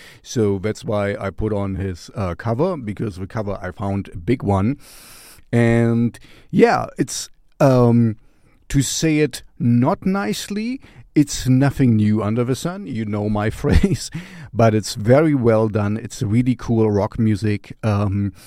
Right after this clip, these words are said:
it's a nice ballad. I like the guitar work, and I'm pretty sure that this Mister Nicky Fex, he, uh, you know, he, uh, he's not falling out of the sky, like we say in German. Der ist nicht vom Himmel gefallen.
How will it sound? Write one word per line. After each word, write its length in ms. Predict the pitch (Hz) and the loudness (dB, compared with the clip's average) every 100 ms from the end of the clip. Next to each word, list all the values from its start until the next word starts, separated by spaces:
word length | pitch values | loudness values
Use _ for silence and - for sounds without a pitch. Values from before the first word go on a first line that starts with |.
| - - - - | -20 -20 -12 -6
it's 180 | 120 127 | -4 0
a 80 | |
nice 480 | 107 110 117 151 - | 2 2 2 0 -4
ballad. 480 | - 120 127 135 - - | -4 -2 0 -2 -4 -4
I 100 | 113 | 0
like 320 | 107 113 - | 0 0 -2
the 100 | 120 | -6
guitar 480 | - 143 - 113 117 | -4 -6 -4 -2 0
work, 460 | 104 113 113 117 - - - - - | 2 4 4 2 -8 -20 -20 -8 2
and 380 | 120 123 120 - - | 6 6 4 0 -4
I'm 380 | 117 127 131 - | -2 0 -2 0
pretty 400 | 151 190 190 151 | 0 0 -2 -6
sure 320 | - 190 175 | -2 -2 0
that 220 | 143 120 | -2 -2
this 240 | 147 - | -4 -2
Mister 520 | 131 143 - 156 135 127 | 0 0 0 0 2 4
Nicky 440 | 123 151 143 147 | 4 2 -2 -8
Fex, 600 | - 156 160 - - 147 | -4 -2 -4 -8 -12 -8
he, 400 | 135 147 151 143 | -2 -2 0 0
uh, 280 | 139 127 127 - | 2 0 -2 -6
you 160 | 147 143 | -2 2
know, 200 | 123 101 | 2 0
he, 380 | 135 135 127 | -2 2 6
uh, 280 | 120 113 104 98 - - - - - | 8 6 4 0 -10 -20 -20 -20 -6
he's 220 | 135 120 | -2 0
not 140 | 127 110 | 0 0
falling 360 | 123 127 117 | 2 2 2
out 200 | 110 113 | 0 0
of 100 | 113 | 0
the 80 | 117 | -2
sky, 540 | - - 127 110 117 104 | -8 -2 0 2 2 0
like 220 | 107 107 | -4 -4
we 60 | 117 | -4
say 180 | - 113 | -2 -2
in 100 | 104 | 2
German. 360 | 110 113 110 | 2 4 2
Der 120 | 104 | 0
ist 100 | 110 | -4
nicht 120 | 120 - | -6 -2
vom 140 | 110 | 0
Himmel 240 | 127 110 | 2 2
gefallen. 480 | 104 - 113 104 107 | 0 0 0 0 -2